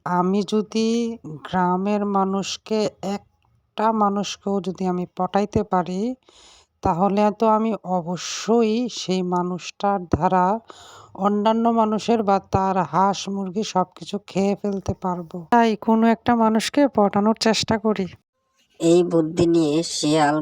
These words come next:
Speaker 2: গ্রামের একটা সহজ সরল মানুষ খুঁজতে লাগলো। অতঃপর সেই মানুষটি পেয়ে গেল।
Speaker 1: ভাই, তুমি অনেক ভালো মানুষ, আমি শুনেছি তুমি অনেক পরিশ্রমী, তাই আমি তোমার একটা উপকার করতে চাই।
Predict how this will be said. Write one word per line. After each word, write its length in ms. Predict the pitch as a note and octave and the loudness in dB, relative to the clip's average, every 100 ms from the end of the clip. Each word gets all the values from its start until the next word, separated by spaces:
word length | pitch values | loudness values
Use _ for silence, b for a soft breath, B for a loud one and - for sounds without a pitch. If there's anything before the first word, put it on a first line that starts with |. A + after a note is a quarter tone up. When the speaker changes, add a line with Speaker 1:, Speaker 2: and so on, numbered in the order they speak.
| C#3+ | 0
Speaker 2:
গ্রামের 500 | C#3+ C#3+ D#3 D3+ D#3+ - | 0 2 2 0 0 -4
একটা 200 | D#3+ - D#3 - | -12 -6 -6 0
সহজ 300 | D3 D3 D3 - | 2 2 0 -2
সরল 360 | D3+ D3 C#3+ D#3 D3 | 0 2 2 0 0
মানুষ 260 | C#3 C#3+ D3 - | 2 0 -2 -4
খুঁজতে 320 | D3 C#3 - C#3+ | -6 -4 -8 -2
লাগলো। 300 | C#3 C3 B2 B2+ - b b b b | -2 -2 -8 -8 -12 b b b b
অতঃপর 420 | - C#3+ E3+ E3 E3+ | -6 -2 0 2 0
সেই 160 | - D3+ | 0 0
মানুষটি 400 | C#3 C#3 - - D#3+ E3+ | 2 0 -4 -4 -2 -2
পেয়ে 200 | D3+ D3 D3 | -2 -2 -2
গেল। 140 | C#3+ C3 D3 - b b b b b _ _ _ - | -2 -4 -10 -16 b b b b b _ _ _ -8
Speaker 1:
ভাই, 320 | F3 G3+ A3+ G#3+ - | 0 2 2 0 -2
তুমি 260 | B3 C4 C#4 D4 | -2 2 2 2
অনেক 180 | C#4+ C4+ F#3+ | 0 -2 0
ভালো 200 | F#3 G3 G3 | 2 4 2
মানুষ, 280 | G3+ G3 F3+ - - F#3 | 2 2 0 -4 -8 -4
আমি 160 | G3+ A3 | -2 -2
শুনেছি 420 | - G#3 A3+ - C#4 - | 0 0 0 0 -2 0
তুমি 240 | A#3 A3+ A#3 A#3+ | -4 0 0 2
অনেক 160 | B3+ - _ | 0 -4 _
পরিশ্রমী, 720 | B3+ B3 A3 - B3 G#3 F#3 E3+ - _ _ - | 0 2 -2 -2 0 0 0 -4 -10 _ _ 0
তাই 300 | G#3 A3+ A3 A#3+ - G3 | 2 0 0 -2 0 0
আমি 160 | A3 A#3+ | 2 2
তোমার 320 | B3 A#3 A3+ G#3+ A3 | 2 2 2 2 -2
একটা 180 | - A3+ A3+ | -2 -2 -2
উপকার 340 | - A3 A#3 A3+ | -2 0 0 0
করতে 260 | A#3+ - G#3+ G3+ | -2 -2 -8 -2
চাই। 200 | F3 F3 | -2 -2